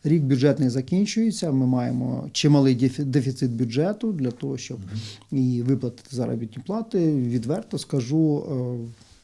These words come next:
Speaker 1: працівники виконкому йдуть за, а, свій рахунок у відпустки, тому що ми не маємо бюджету до кінця року, е, для того, щоб забезпечити в повному обсязі заробітну плату, і розуміємо, що не знайдемо цих коштів,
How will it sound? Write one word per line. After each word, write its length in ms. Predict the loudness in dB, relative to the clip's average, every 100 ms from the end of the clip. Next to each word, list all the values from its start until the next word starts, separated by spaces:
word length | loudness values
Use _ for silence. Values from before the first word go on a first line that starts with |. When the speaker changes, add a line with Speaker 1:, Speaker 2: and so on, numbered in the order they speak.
| _
Speaker 1:
працівники 500 | -14 -4 0 0 0
виконкому 1080 | -4 -2 -2 2 4 6 6 4 2 0 -2 -8 -14 -20 -20 -16 -10 -8
йдуть 280 | -4 -4 -2
за, 200 | -6 -8 -12 -20 -20 -18 -8
а, 140 | -6
свій 220 | -2 0
рахунок 540 | 0 -2 -2 -2 -4 -4
у 100 | -2
відпустки, 560 | -2 -2 -4 -4 -6
тому 280 | -4 0 -2
що 200 | -2 2
ми 320 | 4 4 4
не 160 | 4 4
маємо 380 | 4 2 -4 -4
бюджету 440 | -4 -4 -4 -6
до 100 | -8
кінця 380 | -6 -8 -6 -2
року, 520 | -2 -2 0 0 -2 -2
е, 180 | -2
для 120 | -2 -4
того, 200 | -2 -2
щоб 220 | -2 -6
забезпечити 640 | -4 -6 -4 -4 -4 -6
в 40 | -8
повному 420 | -4 -2 0 0
обсязі 340 | -2 -4 -6 -8 _ -20 -14
заробітну 540 | -2 0 0 0 2 0
плату, 560 | 2 0 0 -2 -2 -4
і 200 | -2 2
розуміємо, 560 | 2 2 2 4 4 2
що 200 | 0 0
не 200 | 4 4
знайдемо 460 | 4 2 0 -6
цих 240 | -8 -10 -12 -4
коштів, 400 | -2 -2 -6